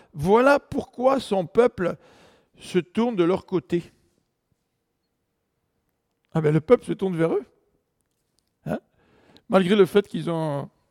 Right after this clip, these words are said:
une grande bouche, là, puis qu'ils sont arrogants, et puis que leur, euh, ils s'habillent dans de la violence, et puis, euh,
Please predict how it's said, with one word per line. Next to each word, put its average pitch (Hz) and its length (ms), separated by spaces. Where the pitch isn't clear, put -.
une 170 60
grande 156 220
bouche, 214 280
là, 170 100
puis - 140
qu'ils 156 120
sont 165 180
arrogants, 156 480
et 175 60
puis 156 240
que - 100
leur, 151 280
euh, 147 200
ils 165 80
s'habillent 160 360
dans 151 140
de 143 80
la 135 100
violence, 170 580
et - 60
puis, 139 360
euh, 127 140